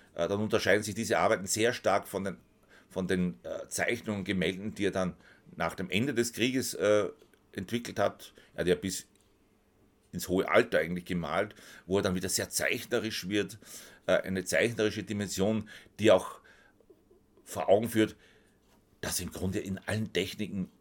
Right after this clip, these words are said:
virtuos, äh, unterwegs war. Also für ihn auch die Frage des, des Formalen eine völlig sekundäre war. Also de-, die Sachen sind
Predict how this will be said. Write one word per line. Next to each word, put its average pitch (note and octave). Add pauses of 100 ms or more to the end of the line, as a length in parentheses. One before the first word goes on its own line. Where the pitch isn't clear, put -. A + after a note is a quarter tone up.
(280)
virtuos, A2 (500)
äh, -
unterwegs F#2+
war. B2 (680)
Also G2+
für A#2+
ihn A#2+
auch G#2+
die A2
Frage A2
des, G#2
des -
Formalen G2+ (400)
eine G#2
völlig A#2+
sekundäre G#2+
war. B1
Also F#2
de-, F#2 (360)
die F#2+
Sachen A#2+
sind A2+